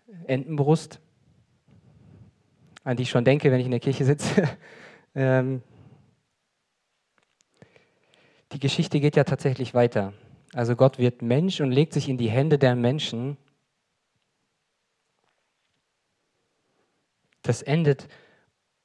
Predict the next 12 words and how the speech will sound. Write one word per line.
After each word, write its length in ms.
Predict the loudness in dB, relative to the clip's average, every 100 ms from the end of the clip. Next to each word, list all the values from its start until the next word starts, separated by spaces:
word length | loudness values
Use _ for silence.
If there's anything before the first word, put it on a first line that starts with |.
| _ _ _ _
bei 180 | -2 -2 2
Ostern 420 | 4 6 4 0
und 120 | 0
Karfreitag 680 | -2 -4 0 2 2 0 -4
für 180 | -4 -4
diesen 320 | -4 -4 2
Gott, 260 | 4 4 4
der 120 | 2
Mensch 300 | 2 -2 -2
wird, 100 | -2
am 160 | -2 -4
Kreuz. 500 | 0 2 0 -8